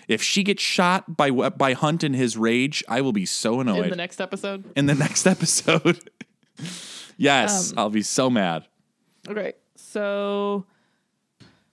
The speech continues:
Speaker 2: <sighs> um, Hector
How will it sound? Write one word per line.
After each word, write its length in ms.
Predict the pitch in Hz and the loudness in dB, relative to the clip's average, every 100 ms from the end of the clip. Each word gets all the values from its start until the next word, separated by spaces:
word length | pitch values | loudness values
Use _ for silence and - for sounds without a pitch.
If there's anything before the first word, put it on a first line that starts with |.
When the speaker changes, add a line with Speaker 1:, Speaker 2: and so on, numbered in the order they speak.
| _ _ - | _ _ -18
Speaker 2:
<sighs> 960 | - - - - - - - - _ | -12 -10 -10 -14 -16 -18 -20 -20 _
um, 720 | 208 202 202 202 202 202 202 196 _ _ _ _ _ _ _ _ _ _ _ _ _ _ _ - | -4 -2 -2 -2 -2 0 0 -2 _ _ _ _ _ _ _ _ _ _ _ _ _ _ _ -16
Hector 880 | - 247 - - - 196 190 196 | -10 -8 -8 -8 -4 -2 -2 -4